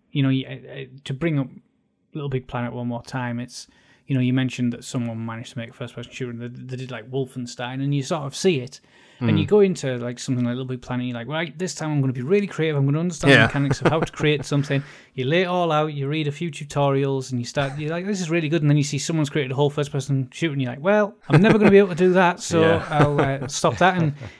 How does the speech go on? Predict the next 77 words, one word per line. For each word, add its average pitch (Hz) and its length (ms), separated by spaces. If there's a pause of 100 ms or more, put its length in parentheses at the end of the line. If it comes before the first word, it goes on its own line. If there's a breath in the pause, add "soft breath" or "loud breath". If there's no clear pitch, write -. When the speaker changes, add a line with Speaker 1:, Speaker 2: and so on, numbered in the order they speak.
Speaker 1:
you 170 80
sort 156 180
of, 156 40
you - 60
Speaker 2:
Sure. 104 40
Speaker 1:
come 101 100
into 143 100
Sound 170 180
Chips, 127 160
you 123 60
go, 120 100
"I 180 160
can, 165 180 (200)
I 190 100
can - 160
see 262 200
I 220 60
could - 300
probably 247 180
create 180 240
a 156 40
couple - 240
of 151 80
good 147 120
levels 214 300
like 139 120
this," 156 200
and 160 100
then 147 60
I 147 80
downloaded 151 480
one 135 180
that 131 120
was, 139 340 (340 soft breath)
I - 40
think 160 120
it 160 40
was 143 120
based 160 320
around 135 240
horror 143 240
movies. 156 520 (120)
Speaker 2:
Mm-hmm. 107 600
Yeah. 101 140 (100)
Speaker 1:
And 147 100
it 143 40
was 131 120
this 139 100
big 143 260
mansion, 139 560
and 131 140
it - 20
had 135 160
all 135 160
the 131 60
music, 131 380
and 127 100
it - 20
had 123 140
little 127 220
riffs. 135 360
You'd, 123 120 (120)
you, 135 140
so - 160
you'd 131 160
hear, 139 180
like, 127 140
a 123 60
bit 120 100
of 131 80
music 131 260
that 131 60
sounded 123 240
like 120 80
the - 80
Halloween 127 560
music, 123 460